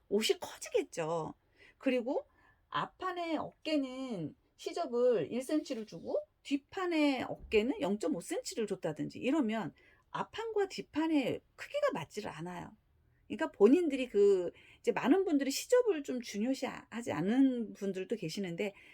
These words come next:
사실은 저는 배울 때 시접이 가장 중요하다고 배웠어요. 일정한 시접을 모든 옷에 주고 내가 준 만큼의 시접은 그만큼 다 박음선 안으로 들어가줘야만이 내가 원하는 옷이 나오니까 여러분들도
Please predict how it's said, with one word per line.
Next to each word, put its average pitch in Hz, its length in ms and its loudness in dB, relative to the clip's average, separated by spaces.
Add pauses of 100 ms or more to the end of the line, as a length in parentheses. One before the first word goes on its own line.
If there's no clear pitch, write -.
(160)
사실은 285 420 2
저는 214 500 0
배울 196 260 2
때 196 100 0
시접이 415 480 0
가장 233 340 0
중요하다고 240 600 2
배웠어요. 147 420 -6 (800)
일정한 311 560 4
시접을 240 380 0
모든 254 360 0
옷에 202 260 -2
주고 170 480 -8 (140)
내가 190 240 -2
준 262 280 2
만큼의 214 460 -2
시접은 254 500 -4
그만큼 226 560 2
다 160 340 -8
박음선 214 420 -2
안으로 175 260 -8
들어가줘야만이 208 1120 0 (300)
내가 165 220 2
원하는 175 400 0
옷이 151 400 -8 (200)
나오니까 160 680 -4
여러분들도 185 680 -2